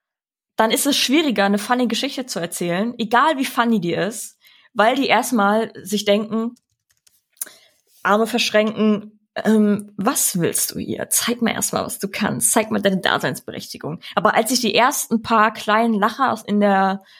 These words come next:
mitbekommen habe und abgesahnt habe oder absahnen konnte, auch mit Hilfe von Ariana natürlich, weil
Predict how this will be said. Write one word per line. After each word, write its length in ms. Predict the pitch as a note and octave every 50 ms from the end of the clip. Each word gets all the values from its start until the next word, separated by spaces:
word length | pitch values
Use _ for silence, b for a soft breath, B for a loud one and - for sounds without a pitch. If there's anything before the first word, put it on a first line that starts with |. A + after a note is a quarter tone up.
| B B B B B B _ _ _ _ -
mitbekommen 600 | G3+ A3 C#4+ - - D4 - D#4 C#4+ C#4 C#4+ C#4
habe 460 | C4+ C4+ C#4 C4 C#4 C#4 C#4 C4+ - -
und 220 | - F#3+ - -
abgesahnt 680 | A#3 A3+ A3 - B3 A3 A3 A3 A3 A#3 A#3+ B3 B3 B3+
habe 400 | B3+ A3 A3+ A#3 A3+ A#3 A3+ A3
oder 320 | G#3+ F#3+ F#3 F#3 F3 A#2 -
absahnen 400 | - - - - G3 F#3+ G3 G3
konnte, 380 | G3+ - G#3 A3 B3 B3+ A3 -
auch 140 | F#3+ G3 -
mit 120 | F#3 F#3
Hilfe 240 | - G3+ G3+ G3+ G#3+
von 180 | - F#3 F3+
Ariana 460 | - - E3 E3 E3+ F#3 A#3+ C#4 C#4 A#3
natürlich, 480 | G#3+ G#3 G3+ G#3 G#3 F#3 F#3+ F#3 -
weil 300 | E3+ E3 E3+ E3 - -